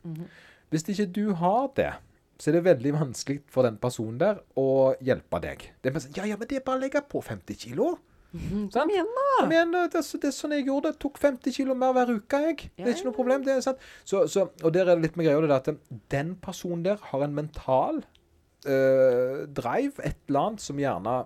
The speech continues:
Speaker 2: ikke folk flest har.
Speaker 1: Mm.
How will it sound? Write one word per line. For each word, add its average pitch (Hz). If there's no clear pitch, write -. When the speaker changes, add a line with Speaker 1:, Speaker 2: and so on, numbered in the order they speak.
Speaker 2:
ikke 113
folk 110
flest -
har. 180
Speaker 1:
Mm. 202